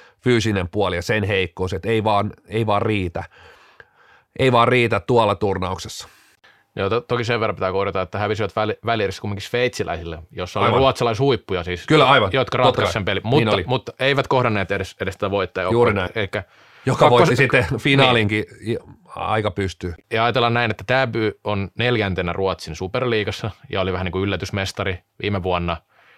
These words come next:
Speaker 2: ja harjasi ihan pystyyn nämä joukkueet, mitä täällä oli. Ja Suomi hävisi, Suomen siis S P Pro hävisi näille kakkoselle ja kolmoselle selkeästi, niin S P Pro oli niin kuin selkeästi huono joukkue tossa, tossa voi sanoa.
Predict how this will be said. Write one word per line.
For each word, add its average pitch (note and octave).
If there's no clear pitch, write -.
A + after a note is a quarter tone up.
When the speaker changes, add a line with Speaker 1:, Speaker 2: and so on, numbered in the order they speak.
Speaker 2:
ja G2
harjasi G2
ihan A#2
pystyyn F2
nämä D#2
joukkueet, D2+
mitä D2+
täällä D2+
oli. D#2
Ja D#2
Suomi E2+
hävisi, E2+
Suomen F#2
siis F2
S F2
P A2
Pro C3
hävisi A2+
näille G#2
kakkoselle G#2+
ja F#2+
kolmoselle A#2
selkeästi, G2
niin F#2+
S G#2
P A2+
Pro A#2
oli A2
niin G#2+
kuin G#2+
selkeästi G2
huono C#2+
joukkue A1+
tossa, -
tossa -
voi -
sanoa. D2